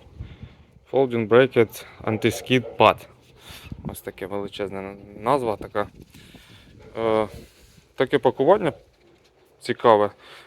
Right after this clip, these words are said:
Тут, е, глянцева, е, глянцевий малюнок самого тримача, е, фірмовий логотип Bazeus. Тут ось намальовані різні інструкції. Ось такий приклад, як він буде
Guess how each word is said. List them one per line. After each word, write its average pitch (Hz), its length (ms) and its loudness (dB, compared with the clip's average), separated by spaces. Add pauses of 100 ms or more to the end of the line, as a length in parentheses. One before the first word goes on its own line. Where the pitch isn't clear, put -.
(160)
Тут, - 300 -4 (160)
е, 117 280 -2
глянцева, 151 600 2 (720)
е, 113 760 -4
глянцевий 117 360 0
малюнок 113 420 0 (580)
самого 113 380 -6
тримача, 113 520 0 (1080)
е, 104 200 -8
фірмовий 110 420 0
логотип 107 320 0
Bazeus. 160 640 4 (1080)
Тут 117 240 -4
ось - 240 -2 (100)
намальовані 113 600 4
різні 110 220 0
інструкції. 143 680 0 (560)
Ось - 200 -6
такий 113 240 -2
приклад, 110 400 2
як 104 200 -4
він 104 180 -4
буде 107 280 0